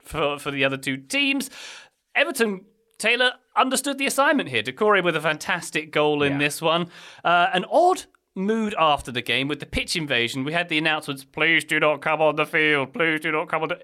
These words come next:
Speaker 1: instantly everyone comes on the field. And then immediate chants of "Sack the board." So happiness at staying up, but also ire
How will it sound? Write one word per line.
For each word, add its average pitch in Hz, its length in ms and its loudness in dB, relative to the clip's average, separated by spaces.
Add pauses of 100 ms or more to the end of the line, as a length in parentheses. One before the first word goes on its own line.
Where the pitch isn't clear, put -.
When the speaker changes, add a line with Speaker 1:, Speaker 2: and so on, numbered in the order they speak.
Speaker 1:
instantly 135 400 -4
everyone 113 220 -4
comes 113 200 -6
on 104 100 -6
the 104 60 -10
field. 110 340 -2 (380)
And 139 180 -2
then 165 220 2
immediate 175 500 -2
chants 170 400 -2
of 160 80 -10
"Sack 180 300 -4
the 160 80 -10
board." 151 380 -4
So 127 360 -2 (540)
happiness 214 500 -4
at 170 80 -12
staying 170 380 0
up, 151 180 0
but 147 100 -4
also 156 560 -2 (380)
ire 190 500 2